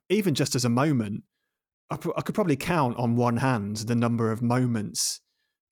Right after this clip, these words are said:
I've had in, in thirty plus years of supporting this club that I, I genuinely think of and that I think I'll,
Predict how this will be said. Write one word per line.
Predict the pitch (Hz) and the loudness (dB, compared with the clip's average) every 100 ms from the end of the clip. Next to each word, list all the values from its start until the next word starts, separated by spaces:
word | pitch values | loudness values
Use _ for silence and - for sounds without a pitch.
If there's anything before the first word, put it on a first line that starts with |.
| - | -10
I've | 110 | -2
had | 120 107 | 0 0
in, | 104 110 | -2 -4
in | - 110 | -4 -6
thirty | - 135 120 117 | -2 0 0 -2
plus | 127 117 120 | -2 -2 0
years | 120 110 | 0 0
of | 107 | -2
supporting | 113 123 110 | -2 -2 -2
this | 107 104 | -4 -4
club | - 110 104 - | -4 -6 -6 -8
that | 117 | -6
I, | 113 117 113 113 | -4 -2 -2 -4
I | 131 113 | -4 -4
genuinely | - 120 117 113 107 110 107 107 - _ _ _ _ _ _ _ _ | -2 0 0 0 0 0 0 -2 -8 _ _ _ _ _ _ _ _
think | - 143 123 117 | -4 -2 0 -2
of | 104 104 | -2 -2
and | 113 107 | -2 -2
that | 110 | -2
I | 117 | -4
think | 117 - 113 123 | -4 -4 -6 -4
I'll, | 107 110 | -4 -6